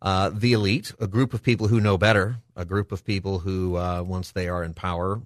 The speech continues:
uh, seem to think that they are the, you know, there,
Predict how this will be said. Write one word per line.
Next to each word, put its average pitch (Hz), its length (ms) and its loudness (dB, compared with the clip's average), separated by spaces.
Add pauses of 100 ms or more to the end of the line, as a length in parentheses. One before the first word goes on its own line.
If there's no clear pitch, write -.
(540)
uh, 90 320 -2
seem 101 260 -2
to 90 60 -2
think 92 240 -4
that 85 160 -6
they 87 320 0
are 90 420 -2 (140)
the, 87 480 -8 (560)
you 139 80 -2
know, 131 60 4
there, 123 180 4